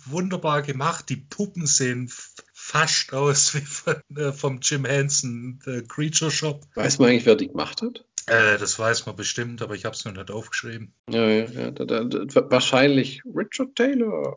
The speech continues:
Speaker 2: und seine
Speaker 1: Äh.
Speaker 2: Crew damals.
Speaker 1: Äh,
Speaker 2: David
Speaker 1: nee,
Speaker 2: Bob
Speaker 1: Richard
Speaker 2: Bob
Speaker 1: Taylor
Speaker 2: Bob.
Speaker 1: war erst bei, äh, A Braindead dabei.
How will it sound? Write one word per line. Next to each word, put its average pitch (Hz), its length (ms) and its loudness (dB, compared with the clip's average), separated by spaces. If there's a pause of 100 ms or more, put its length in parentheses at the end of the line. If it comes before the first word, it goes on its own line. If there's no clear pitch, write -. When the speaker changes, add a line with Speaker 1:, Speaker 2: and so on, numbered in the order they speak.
Speaker 2:
und - 180 -8
seine 113 260 8
Speaker 1:
Äh. 151 240 8
Speaker 2:
Crew 127 60 4 (240)
damals. - 460 -4 (400)
Speaker 1:
Äh, 131 100 2 (240)
Speaker 2:
David 120 80 -6
Speaker 1:
nee, 165 240 -6
Speaker 2:
Bob 135 340 -2
Speaker 1:
Richard 156 320 0
Speaker 2:
Bob 120 160 10
Speaker 1:
Taylor 185 380 2
Speaker 2:
Bob. 175 80 -2
Speaker 1:
war 151 380 0
erst 156 440 -4
bei, 139 300 -2
äh, 131 340 -4
A 127 80 2
Braindead 135 640 2
dabei. 104 400 -6